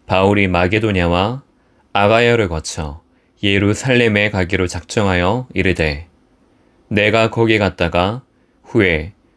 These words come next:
로마도 보아야 하리라." 하고. 아멘. 오늘 말씀의 제목은 순례자 망대의 모델, 이천이십삼 년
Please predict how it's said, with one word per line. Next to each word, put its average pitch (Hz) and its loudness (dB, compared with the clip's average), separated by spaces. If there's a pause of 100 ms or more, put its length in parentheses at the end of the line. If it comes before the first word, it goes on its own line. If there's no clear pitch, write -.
(120)
로마도 101 2
보아야 92 0
하리라." 113 0 (100)
하고. 69 -8 (1120)
아멘. 78 -2 (1400)
오늘 107 4
말씀의 101 2
제목은 104 -2 (540)
순례자 107 2
망대의 95 -2
모델, 80 -4 (720)
이천이십삼 110 -2
년 107 0